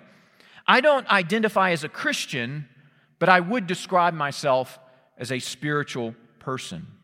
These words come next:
Well, The Atlantic ran a story on this topic in January of two thousand eighteen. And they reported that, quote, "A growing contingent of Americans, particularly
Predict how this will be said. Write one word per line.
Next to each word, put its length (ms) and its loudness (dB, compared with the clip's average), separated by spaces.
Well, 120 0
The 100 6
Atlantic 480 0
ran 380 0
a 60 -4
story 580 0
on 220 -2
this 180 -4
topic 560 -2
in 180 -4
January 500 0
of 80 -2
two 180 -6
thousand 360 0
eighteen. 680 -4
And 240 4
they 180 4
reported 560 0
that, 160 2
quote, 320 2
"A 80 2
growing 500 2
contingent 760 0
of 160 2
Americans, 680 0
particularly 640 -4